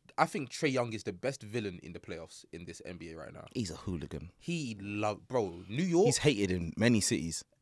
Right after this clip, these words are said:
Speaker 1: Now Celtic, like, he loves it. And he stepped up to the plate. He actually might be one of the, how can I put it, most underrated good players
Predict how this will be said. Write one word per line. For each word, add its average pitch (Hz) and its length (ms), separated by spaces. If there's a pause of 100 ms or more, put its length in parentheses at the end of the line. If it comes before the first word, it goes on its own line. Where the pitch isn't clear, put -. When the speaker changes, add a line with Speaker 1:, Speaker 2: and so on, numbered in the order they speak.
(100)
Speaker 1:
Now 151 340
Celtic, - 580
like, 107 260
he 165 300
loves 120 260
it. 90 120 (160)
And 170 240
he 175 80
stepped 208 180
up 202 80
to 202 60
the 190 100
plate. - 260 (560)
He 180 140
actually 175 240
might 160 220
be 117 340 (460)
one 120 220
of 110 160
the, 104 400 (1160)
how 165 120
can 180 100
I 147 40
put 123 180
it, 85 120 (460)
most 131 340 (140)
underrated 143 960 (580)
good 135 240
players 107 680